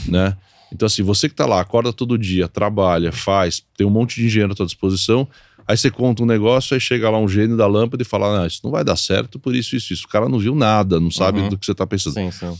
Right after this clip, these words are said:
Speaker 1: Mas tem, assim, a gente já, já contou pras pessoas que o, o, o carro da nova geração vai ser quatro cilindros turbo,
Speaker 2: Uhum.
Speaker 1: né? Aí a pessoa, "Pô, mas quatro cilindros turbo, mas e o V oitão e tal?" Vamos lá, congela.
Speaker 2: Uhum.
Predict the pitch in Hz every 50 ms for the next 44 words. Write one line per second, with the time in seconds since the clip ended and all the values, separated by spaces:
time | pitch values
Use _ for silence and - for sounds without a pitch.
0 | - _ - 98 101 - - 127 123 127 110 104 - 113 98 90 85 73 69 -
1 | _ _ _ _ _ - 85 82 87 95 95 110 104 107 101 87 73 73 95 92
2 | - - - 113 107 95 - 107 104 110 104 92 - 82 85 - - 90 82 -
3 | - 98 98 104 - - - 113 101 95 - 85 101 92 - - 101 95 92 87
4 | 80 - - 98 92 92 98 87 90 95 98 95 92 98 92 98 95 92 85 -
5 | - 98 101 101 95 - 104 - 107 98 - - - 107 101 98 104 104 - -
6 | 104 95 82 71 71 73 - _ _ - 101 95 95 98 101 107 101 98 90 92
7 | 95 92 95 - - - - - _ _ _ - 95 101 107 95 82 64 107 151
8 | 156 98 95 - - 127 127 - - 147 143 135 127 117 - - 113 131 127 104
9 | 104 104 104 107 123 120 113 135 131 123 123 117 104 - - 95 107 113 104 98
10 | 104 98 90 - - - - - - - _ _ _ - 101 107 110 104 92 76
11 | 71 71 - - - _ _ - - - - _ _ _ - - - 104 101 104
12 | 98 101 92 85 80 76 69 67